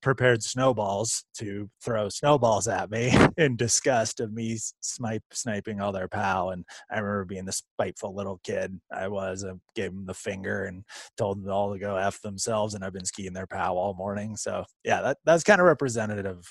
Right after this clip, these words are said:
of how I acted when I was a, a ski racer in sixteen. Like,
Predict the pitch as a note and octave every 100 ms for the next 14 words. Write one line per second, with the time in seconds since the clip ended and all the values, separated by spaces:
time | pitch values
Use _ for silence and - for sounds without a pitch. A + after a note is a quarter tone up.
0 | _ - G#2+ F2+ - A2+ G#2 F#2+ F2+ G2+
1 | - G#2 F#2 G2+ G2+ G2 G#2 G#2 G2 G2+
2 | A#2 - G2 G#2 G2+ G2 G#2+ G#2 G2+ -
3 | G2+ - G#2 G2+ G2 F2+